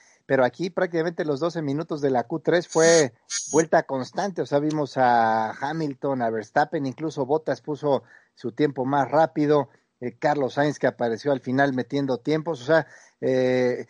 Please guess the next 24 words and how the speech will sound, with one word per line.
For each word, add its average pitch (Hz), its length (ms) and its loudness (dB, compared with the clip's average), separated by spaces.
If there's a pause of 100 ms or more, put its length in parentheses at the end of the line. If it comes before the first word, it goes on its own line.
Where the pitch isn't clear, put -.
(240)
y 160 80 4
además 147 340 4
la 180 120 2
Q 185 140 -6
tres 202 180 -2
se 202 100 -4
complicó 143 520 -6
porque 180 220 -6
empezó 139 300 0
a 175 40 6
llover, 170 340 4
vaya, 147 240 0
si 131 100 -12
comparamos 143 480 0
los 147 140 -6
tiempos 143 260 -6
de 127 80 0
la 120 120 0
Q 139 180 -8
tres 143 220 -2
con 127 140 -6
la 117 100 0
Q 139 180 2
dos, 151 280 2